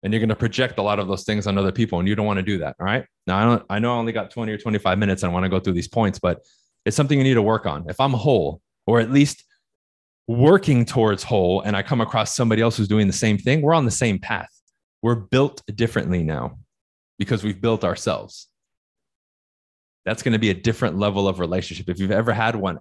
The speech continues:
after you've reached that point versus before, you'll know exactly what I'm talking about. But until then, it's just a story and it sounds good.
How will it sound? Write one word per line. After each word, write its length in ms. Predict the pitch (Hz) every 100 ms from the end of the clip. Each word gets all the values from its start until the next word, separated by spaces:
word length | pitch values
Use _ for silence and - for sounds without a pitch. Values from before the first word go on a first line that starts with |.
| -
after 360 | 110 113 -
you've 180 | 107 98
reached 220 | 107 -
that 200 | 110 87
point 220 | - 113
versus 200 | 95 92
before, 360 | 85 85 - 113
you'll 140 | 107
know 140 | 92 90
exactly 360 | 90 95 -
what 120 | 90 87
I'm 80 |
talking 340 | 85 80 - 78
about. 200 | 76 -
But 120 | 87
until 280 | 92 - 101
then, 300 | 113 139 156 _ _ _ _ _ _ -
it's 140 | -
just 200 | - -
a 40 | -
story 360 | - 107 107
and 80 | 101
it 80 | 95
sounds 300 | 98 87 78
good. 180 | -